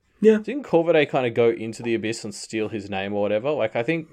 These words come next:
Speaker 2: I'd have to go back and read his little interlude section, but there's a bit where he talks about dipping into the Abyss, and I wonder if maybe he, uh, he took more than he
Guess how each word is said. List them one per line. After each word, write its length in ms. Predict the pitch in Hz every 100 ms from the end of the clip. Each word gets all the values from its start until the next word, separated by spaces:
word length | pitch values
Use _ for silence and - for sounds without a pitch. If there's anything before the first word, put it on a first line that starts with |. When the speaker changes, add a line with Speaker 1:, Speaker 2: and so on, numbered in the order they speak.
| _ _ -
Speaker 2:
I'd 100 | 160
have 140 | 185
to 60 | 196
go 80 |
back 200 | 180 135
and 140 | 139 120
read 160 | 117
his 140 | 117 113
little 200 | 110 107
interlude 420 | 110 107 127 107
section, 320 | 139 127 -
but 80 | 104
there's 160 | 117 139
a 40 |
bit 140 | 180
where 100 | 170
he 60 | 120
talks 240 | 123 117 120
about 300 | 113 87 101
dipping 320 | 120 117 101
into 300 | 87 107 110
the 120 | 101
Abyss, 380 | 98 101 98 -
and 100 | 101
I 60 | 98
wonder 260 | 104 107 107
if 120 | -
maybe 320 | 101 101 101
he, 180 | 101 95
uh, 240 | 90 90 - _ _
he 140 | - 113
took 260 | - 127
more 300 | 123 113 113
than 180 | 107 101
he 460 | 104 98 98 95